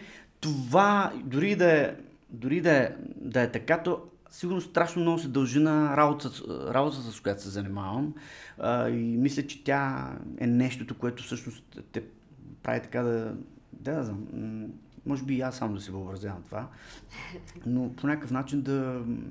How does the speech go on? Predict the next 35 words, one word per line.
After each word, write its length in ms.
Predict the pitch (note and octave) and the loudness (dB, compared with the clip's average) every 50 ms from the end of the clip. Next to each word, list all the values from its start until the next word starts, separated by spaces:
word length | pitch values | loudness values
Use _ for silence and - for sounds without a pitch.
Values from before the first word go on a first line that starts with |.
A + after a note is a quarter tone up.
| - - - - - - - - - - - - - - - - - - - - - - | -10 -12 -12 -10 -10 -10 -10 -12 -14 -14 -18 -20 -20 -20 -20 -20 -20 -20 -20 -14 -8 -6
някакси 300 | C#3 C#3 C#3 C#3 C#3 C3+ - - - - - - - - | -6 -4 -4 -6 -8 -10 -10 -16 -20 -20 -20 -20 -20 -12
да, 180 | - A#2+ C3 A#2+ | -8 -6 -6 -4
да 120 | B2+ B2+ | 0 0
имаш 200 | C#3 D3 D3 C#3+ | 2 2 2 0
някакъв 300 | D3 C#3 C3+ C#3 - B2+ | -2 -2 -2 -2 -6 -10
такъв 220 | - - C#3 C3 - | -8 -6 -8 -6 -6
свеж 340 | - B2+ A#2 B2+ B2+ A2+ G#2+ | -4 0 2 2 2 0 -2
дух, 360 | G2+ G#2+ C3 C3+ C3+ - - - | 0 0 0 0 0 -6 -8 -4
който 280 | - A#2+ A#2+ A#2+ A#2 A2+ | -2 -2 -2 -2 -4 -8
да 100 | G#2+ G#2+ | -8 -6
те, 360 | - B2+ B2 B2 A#2+ A#2 - - - - - | -4 -2 0 0 0 0 -2 -6 -12 -18 -16
така, 300 | - - B2 A2+ A2 - | -10 -6 -4 -4 -2 0
и, 260 | - C3+ C3+ - - - - - - | 0 0 0 0 -4 -14 -16 -16 -12
и 80 | - - | -6 -2
колко 220 | - D3+ D3+ D#3 | 0 0 0 0
ще 100 | - D#3+ | 2 0
е 100 | D3+ - | 2 2
прекрасно, 480 | - C3 B2+ - C3 C3+ C3+ C3+ - G#2+ | 2 0 0 2 2 0 0 0 -2 -4
ако 180 | G#2 G#2 - | -4 -4 -4
наистина 340 | G#2 G#2+ G#2 - - G#2 G2+ | -6 -6 -6 -6 -8 -8 -6
те 260 | G2+ G#2+ G#2 G2+ G2 - - - - - - - | -4 -4 -4 -4 -4 -6 -10 -16 -20 -20 -14 -10
деца 200 | A#2 A2 G2+ - | -8 -4 0 0
имат 180 | A#2+ A#2+ A#2 A2 | 0 2 0 0
възможност 400 | A2 A2+ G#2+ A#2+ B2 A#2 A#2 G#2+ | -2 -2 -2 -2 -2 -2 -4 -6
да 60 | A2 | -8
се 120 | G#2 - G#2+ | -10 -12 -8
срещнат 420 | - - A2+ A2+ - A#2 A2 A2+ | -4 -4 -4 -2 -2 -4 -2 -2
още 200 | A2+ G#2+ - A#2+ | -2 -2 -2 -4
от 100 | A2+ A2+ | -4 -2
малки 320 | A2+ G#2+ G#2+ G#2 G#2 - | 0 -2 -2 -2 -4 -8
с 360 | - - - - - - - - - - | -12 -14 -14 -14 -16 -18 -18 -16 -12 -8
нещо 280 | - G2+ G2+ - - | -8 -6 -8 -8 -12
такова. 180 | G#2 - G2+ F#2 - - - - | -10 -10 -10 -10 -10 -12 -6 -2
Няма 180 | C3+ E3+ G3+ | 0 0 2
значение. 720 | A3 G3+ F#3+ - - - D#3+ F3+ F#3 F3 D3+ D3+ E3+ D#3 | 2 2 0 0 0 0 0 2 4 6 6 6 4 2